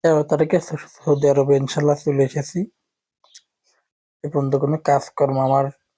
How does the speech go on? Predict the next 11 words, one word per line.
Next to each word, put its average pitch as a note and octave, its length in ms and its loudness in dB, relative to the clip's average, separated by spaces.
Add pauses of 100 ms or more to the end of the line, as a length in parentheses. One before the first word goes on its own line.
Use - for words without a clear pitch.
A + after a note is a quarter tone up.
(920)
পাইনি। D3 600 -2 (1700)
কাজকর্ম F3+ 480 0
পাইনি F3 520 2
বলতে G3+ 520 2 (1700)
আমার D3+ 360 2
যে F3 260 2
কপিল, D#3+ 440 2 (3750)
সে D3 380 2
সৌদি C#3+ 380 2
আরবে C#3 300 2
নাই, B2 340 0